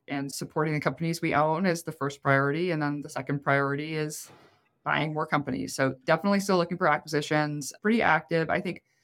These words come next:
we're lucky in that I think it's easier to buy businesses once you own businesses,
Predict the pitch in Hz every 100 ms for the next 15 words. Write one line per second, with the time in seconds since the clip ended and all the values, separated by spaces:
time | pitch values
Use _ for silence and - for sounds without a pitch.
0 | _ - 156 175 196 190 151 147 160 220
1 | 254 294 339 - 165 175 156 156 160 160
2 | 185 - 139 147 160 156 139 139 135 147
3 | 151 165 160 165 160 151 143 143 - 147
4 | 147 165 196 202 233 - -